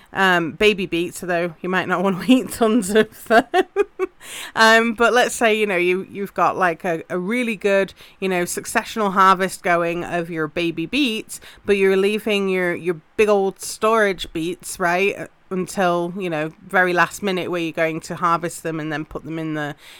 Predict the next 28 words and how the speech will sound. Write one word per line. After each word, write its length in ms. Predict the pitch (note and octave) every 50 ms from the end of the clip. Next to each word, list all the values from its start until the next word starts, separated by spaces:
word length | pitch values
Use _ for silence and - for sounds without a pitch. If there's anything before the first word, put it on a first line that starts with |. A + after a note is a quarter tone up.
| - - -
uh, 200 | - D3+ D3+ D3+
the 120 | D3 D#3
cool 340 | - - - F#3 E3+ D#3+ D#3+
storage, 720 | D#3 - - G3+ F#3 F3 E3+ E3 D#3+ D#3+ D3+ - - -
you 100 | - E3
know, 120 | D#3 D3+
before 420 | D3+ D#3+ D#3+ - - D#3+ D#3 D#3 D3+
the, 220 | D3 D3+ D3+ C#3+ D3+
the 80 | - E3
frosts 380 | - - A3 A3 - - -
get 200 | - F3 D3+ -
too 220 | - - F#3 E3 D#3+
bad 320 | D#3 E3+ E3 D#3+ E3 D#3+
and 360 | D#3 D3 D3+ D3 D3 D#3 D#3 -
the 140 | - D#3+ D#3+
ground 380 | - F3 F#3 G#3 A3+ A3+ A3
freezes. 720 | - - - D3 D3 D3+ D3 - - C3 C3+ D3 D#3 - - - - - - - - - -
Um, 280 | F3+ F#3+ F#3+ F3+ E3+ -
but 140 | F#3 - G#3+
you're 240 | G3 G#3 A3+ G#3+
still 340 | - - - B3 A3+ G#3+ G#3 -
able 420 | G3 G#3 G3+ G#3 G#3 A3 G#3 G3+ G3
to 220 | - - - F3+
enjoy 500 | F3 E3+ E3+ F3 - C4+ C#4+ B3 A3 G#3+
beets 360 | G#3 - G#3 F#3+ - - -
throughout 420 | - - G3+ F#3 E3 D3+ D3 - -
the 80 | E3
season. 580 | - - - A#3+ A#3+ A3+ A3 - E3+ D3 C#3 E3